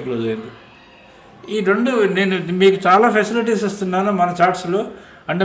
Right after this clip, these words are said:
మీకు ఇండ-, వన్ చార్ట్ Nifty ఒకటి చూసుకునే దానికి ఇస్తున్నాను, లేదంటే కాల్ ఆప్షన్ ఒకటి చూసుకోవచ్చు, మీరు పుట్ ఆప్షన్ ఒక చార్ట్ చూసుకోవచ్చు, లేదంటే ఈ విధంగా కంబైన్డ్గా చూసుకోవచ్చు,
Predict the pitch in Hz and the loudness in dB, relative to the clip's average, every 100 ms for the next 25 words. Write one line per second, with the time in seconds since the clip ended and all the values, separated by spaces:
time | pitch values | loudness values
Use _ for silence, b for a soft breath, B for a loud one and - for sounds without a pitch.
0 | 185 170 156 160 156 151 180 196 196 185 | 0 0 -2 -2 0 0 2 4 4 2
1 | 170 160 143 165 170 190 180 185 185 196 | -2 -2 -4 -6 0 2 4 2 2 0
2 | 190 190 196 196 190 185 202 202 202 226 | 0 0 2 0 -2 -6 -4 -2 -2 -6
3 | B B B 160 185 196 170 185 196 190 | B B B -2 0 0 2 4 4 2
4 | 185 180 190 185 185 190 185 220 202 175 | -4 -2 0 -2 0 0 0 -2 -4 -6
5 | 151 151 180 180 185 175 180 175 170 180 | -10 -4 -4 -4 -6 -4 -2 0 0 2
6 | 180 180 180 175 - 175 175 190 196 B | 0 0 -6 -6 -4 -6 -4 -6 -6 B
7 | B B 180 220 226 240 208 202 214 214 | B B 2 2 4 2 2 2 0 -2
8 | 202 208 233 233 220 190 190 - 175 175 | -2 0 2 2 2 2 0 0 -2 -2
9 | 170 | -4